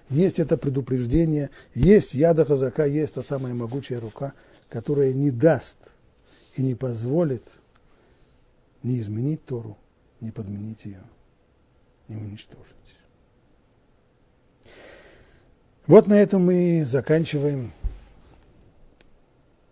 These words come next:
наши уроки по Торе, по Пятикнижию,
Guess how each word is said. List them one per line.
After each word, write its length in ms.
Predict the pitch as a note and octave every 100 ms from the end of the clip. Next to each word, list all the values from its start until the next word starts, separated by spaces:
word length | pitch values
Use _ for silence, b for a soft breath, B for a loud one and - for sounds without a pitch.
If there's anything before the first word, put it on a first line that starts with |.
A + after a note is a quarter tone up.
| _ -
наши 280 | C#3 B2+
уроки 400 | B2 D3+ E3 -
по 480 | A#2 - A#2+ A2 G2+ -
Торе, 320 | C3+ D3 D3 - _ _ _ _ _ _ _ _ _ _ _ _ -
по 100 | A#2+
Пятикнижию, 760 | A2+ A2 B2 C3 B2+ B2+ C3